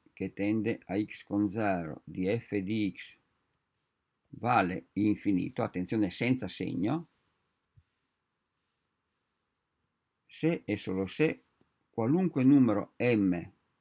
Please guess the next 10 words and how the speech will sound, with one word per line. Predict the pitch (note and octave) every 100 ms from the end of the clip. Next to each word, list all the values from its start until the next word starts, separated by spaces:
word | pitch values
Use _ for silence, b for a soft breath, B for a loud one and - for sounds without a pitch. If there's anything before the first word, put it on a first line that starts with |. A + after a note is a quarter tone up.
| _ -
maggiore | F2 E2+ B2 A2
di | F#2 F#2
zero, | E2+ C2+ F2 C3 - -
noi | F#2+ F#2+
scegliamo, | F2 F2+ E2 - A#2+
non | A2+ F#2+
importa | F#2 B2+ B2+ G2+
quanto | - F2+ F#2+ F#2
grande, | E2 - F#2 C#3 E3 _ _ _ _ _ _ _ _ _ _ _ _ _ _
allora | - D#3 G#2 E2+ A#2 F3+